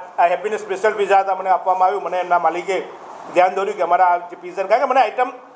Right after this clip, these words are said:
પિઝા મેં બહુ ખાધા, તમે બધા જોયા જ છે કે મેં કાકાજીને ખાયો છું અને ખાવાનો જ છું.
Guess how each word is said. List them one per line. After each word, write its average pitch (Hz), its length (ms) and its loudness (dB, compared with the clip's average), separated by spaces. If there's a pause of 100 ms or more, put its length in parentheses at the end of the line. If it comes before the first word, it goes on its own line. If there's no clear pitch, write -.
(320)
પિઝા 269 220 2
મેં 285 120 -2
બહુ 254 140 2
ખાધા, 196 280 -4
તમે 220 240 -8
બધા 214 180 -2
જોયા 202 240 0
જ 196 60 -2
છે 185 120 -6
કે 175 80 -10
મેં 180 100 -6
કાકાજીને 180 420 2
ખાયો 156 320 -2
છું - 140 -14 (420)
અને 185 80 2
ખાવાનો 233 380 2
જ 226 40 -12
છું. - 180 -20